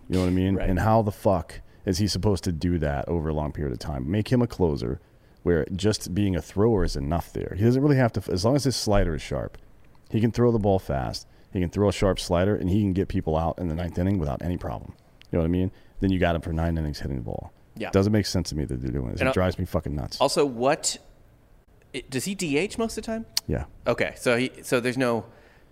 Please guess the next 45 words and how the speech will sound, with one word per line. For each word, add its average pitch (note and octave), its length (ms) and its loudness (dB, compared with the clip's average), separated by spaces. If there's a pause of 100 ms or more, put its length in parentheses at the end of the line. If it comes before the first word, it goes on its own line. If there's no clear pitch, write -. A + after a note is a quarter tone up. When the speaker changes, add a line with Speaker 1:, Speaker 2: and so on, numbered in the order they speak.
Speaker 2:
<laughs> - 640 -16
there's B2 200 0
no, C3 520 2
uh, G2 340 0 (360)
threat B2 400 4
of A2+ 140 -2
him B2 340 0
exploding A#2 560 2
his G#2+ 100 -2
elbow A2 300 4
in G#2+ 80 -2
the G2+ 100 0
outfield A2 440 2
trying A2 200 2
to F#2+ 60 -6
throw A2+ 160 4
out G#2 140 2
a - 40 -2
dude G2+ 220 -2
at G2+ 160 -2 (160)
third G#2+ 300 0
or G#2+ 60 -2
something A2+ 320 2
Speaker 1:
No. A#2 40 0
Speaker 2:
like A2 140 0
that? A2+ 260 0
Speaker 1:
No, G2 100 6
he G#2+ 140 6
should G#2+ 160 0
never G2 260 4
play D2 460 0
a C2 80 -6
position. C#2 580 -6
I F#2 60 2
mean, A2+ 140 6
it's G#2+ 160 2
not C#3 160 6
about, A2 160 4 (180)
I, A#2 120 4
I - 20 8
understand A#2+ 440 4
that F2 120 2
he's F#2+ 180 2
a F2 60 -2
guy E2+ 380 2